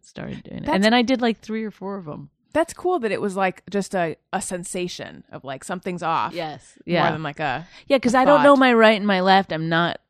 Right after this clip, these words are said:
Speaker 1: detail oriented. I mean, I w-, that was not a good job for me necessarily,
Speaker 2: Mm-hmm.
Speaker 1: you know, but, um,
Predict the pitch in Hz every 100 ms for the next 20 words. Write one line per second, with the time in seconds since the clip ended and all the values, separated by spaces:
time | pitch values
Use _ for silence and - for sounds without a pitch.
0 | _ 165 160 170 156 165 156 156 160 160
1 | 160 175 160 151 - 175 185 185 202 208
2 | 180 175 208 214 202 208 190 185 151 -
3 | 156 170 139 156 151 131 147 135 135 135
4 | 131 135 - 220 196 170 165 143 139 139
5 | 147 143 - 139 151 143 143